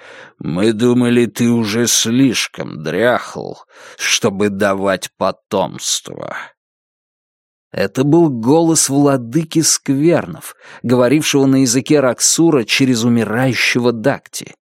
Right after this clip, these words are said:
«Он знает, что мы здесь. Он знает имя Утеса», — подумал Лун, чувствуя, как кровь стынет в его жилах. «Он меня видел!»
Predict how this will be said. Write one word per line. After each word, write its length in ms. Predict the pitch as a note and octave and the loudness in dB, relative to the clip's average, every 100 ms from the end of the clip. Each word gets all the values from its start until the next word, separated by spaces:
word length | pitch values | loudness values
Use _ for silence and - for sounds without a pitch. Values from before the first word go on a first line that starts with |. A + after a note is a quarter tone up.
| _ _ _ _ _ _ _ | _ _ _ _ _ _ _
«Он 160 | - G#2+ | -8 -4
знает, 460 | A2 A2 B2+ C3 B2+ | -2 2 2 2 0
что 220 | - C#3 | 0 2
мы 160 | C#3+ | 4
здесь. 560 | D3 C3+ D#3+ D#3 - - - - - - | 2 2 0 2 0 -4 -10 -20 -10 0
Он 140 | C#3+ | 2
знает 640 | B2+ B2 D3 E3+ F3+ - | 2 2 2 2 -2 -2
имя 240 | E3+ F#3 E3+ | 0 2 4
Утеса», — 760 | F3 F3+ - G#3+ F3+ - - - - - - | 2 0 0 0 2 0 -2 -8 -20 -20 -8
подумал 440 | - A#2 B2 A#2+ A2 | -4 0 2 2 2
Лун, 240 | A#2+ D3+ | 2 2
чувствуя, 640 | B2+ - - E3+ - D#3 D#3+ | 2 -2 -2 -2 0 2 2
как 320 | - D#3 _ | 0 -4 _
кровь 380 | - E3 D3+ - | -2 0 0 0
стынет 480 | - C#3 C3 B2+ | 0 2 2 0
в 20 | A#2+ | 0
его 260 | A#2+ B2 | 0 2
жилах. 460 | G#2+ A2 C2 - - _ _ _ - | 2 0 -2 -8 -18 _ _ _ -10
«Он 340 | - - F#3 | -6 0 4
меня 400 | F#3+ F3 F3 F3+ | 4 4 4 2
видел!» 680 | D#3 D#3+ G3+ F3+ A#2+ A2+ - | 0 2 2 2 0 -4 -6